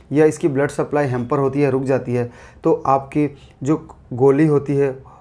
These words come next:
वो धीरे-धीरे नष्ट होने लगती है और धीरे-धीरे वो गलने लगती है। इसी को हम एवीएन कहते हैं, यानी जब उसमें ब्लड की सप्लाई नहीं हो पाती, तो इसका गलना ही एवीएन कहलाता है। दोस्तों, यदि मैं इसके कारण की बात करूं, तो बहुत सारे जो एवीएन के कारण होते हैं, वो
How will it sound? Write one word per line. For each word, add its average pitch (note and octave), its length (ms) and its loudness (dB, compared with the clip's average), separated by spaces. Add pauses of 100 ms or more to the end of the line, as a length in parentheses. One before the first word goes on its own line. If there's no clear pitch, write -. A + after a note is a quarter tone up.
(120)
वो C#3 60 0
धीरे-धीरे D3 360 0
नष्ट C#3 300 -2
होने D#3 120 2
लगती D3 260 -2
है C#3 240 0 (320)
और C3+ 260 2
धीरे-धीरे C#3+ 360 2
वो C#3+ 200 0
गलने B2 300 -2
लगती A#2+ 280 -4
है। A2+ 100 -4 (100)
इसी D3 220 -2
को E3+ 120 0
हम E3 240 0
एवीएन C#3+ 360 0
कहते A#2+ 300 -4
हैं, A2+ 140 -2 (260)
यानी C#3+ 180 2
जब C3+ 180 2
उसमें D3 280 -2
ब्लड C3+ 180 0
की D#3 100 -8
सप्लाई D3+ 300 -2
नहीं C3 180 0
हो D#3 100 0
पाती, C#3 340 -2 (480)
तो D3+ 180 0
इसका D3+ 240 -2
गलना C3 320 0
ही C#3 280 -2
एवीएन B2+ 300 0
कहलाता A2 420 -6
है। G#2 120 -8 (960)
दोस्तों, D#3+ 300 2
यदि D#3+ 220 4
मैं D#3 80 2
इसके D3+ 160 -2
कारण C3 300 -2
की D3 100 -6
बात B2 280 -2
करूं, A#2 200 -4 (420)
तो F3 60 0
बहुत D3+ 320 0
सारे E3+ 160 4
जो E3+ 120 0
एवीएन C#3+ 340 0
के D#3 80 -2
कारण C#3 220 0
होते C#3 220 -2
हैं, C#3 80 -2
वो D3 240 -4